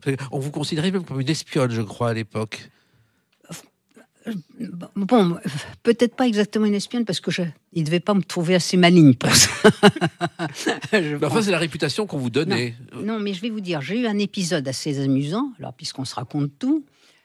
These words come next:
Speaker 2: Euh, la première fois que je suis allée en Union soviétique, euh, le Quai d'Orsay, quelqu'un imaginait, m'a dit, « C'est, vous vous intéressez à l'Asie centrale », et ça, vous savez que je préparais une thèse, on m'a dit, « On va vous adjoindre à un congrès de savants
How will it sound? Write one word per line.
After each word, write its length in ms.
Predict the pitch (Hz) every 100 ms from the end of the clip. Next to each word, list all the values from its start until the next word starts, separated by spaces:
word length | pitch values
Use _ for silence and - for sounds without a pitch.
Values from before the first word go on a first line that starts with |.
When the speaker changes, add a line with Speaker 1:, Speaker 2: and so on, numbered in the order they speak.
| _
Speaker 2:
Euh, 180 | 160 151
la 100 | 147
première 320 | 143 208 208
fois 160 | 180 202
que 60 | 139
je 80 |
suis 180 | 147 -
allée 160 | 147 151
en 80 | 147
Union 260 | 143 143
soviétique, 720 | 135 123 123 143 262 285 - 151 _
euh, 160 | 135 147
le 180 | 139 147
Quai 160 | 143
d'Orsay, 420 | 185 160 - - 156
quelqu'un 320 | 131 135 233
imaginait, 720 | 185 170 147 143 147 147 127 _ _
m'a 100 | 143
dit, « 220 | 147 202 - _
C'est, 220 | - - -
vous 120 | 147
vous 140 | 170 156
intéressez 480 | 151 165 156 - 170
à 40 |
l'Asie 240 | 135 135
centrale », 400 | 127 - 127 240 233
et 20 |
ça, 140 | -
vous 60 | 120 _
savez 280 | 127 127 151
que 60 |
je 60 | -
préparais 300 | 117 117 123
une 140 | 131
thèse, 320 | 120 220 247 -
on 60 | 135
m'a 160 | 135
dit, « 220 | 156 247 - _ _ _ -
On 40 |
va 100 | 170
vous 240 | 190 180 156
adjoindre 540 | 170 151 185 151 139 -
à 60 |
un 140 | 143 135
congrès 440 | - 220 156 156
de 60 | 135
savants 480 | - 127 156 240